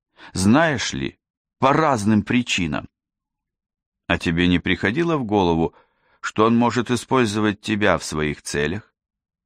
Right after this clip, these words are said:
Что твои расследования могут быть очень даже полезны для его служебной деятельности?» «Я никому о них не рассказываю,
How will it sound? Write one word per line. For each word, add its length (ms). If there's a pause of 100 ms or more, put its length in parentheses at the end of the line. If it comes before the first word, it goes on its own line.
(260)
Что 260
твои 340
расследования 920
могут 300
быть 240
очень 480
даже 320
полезны 640
для 200
его 300
служебной 720
деятельности?» 960 (960)
«Я 240
никому 520
о 60
них 240
не 140
рассказываю, 840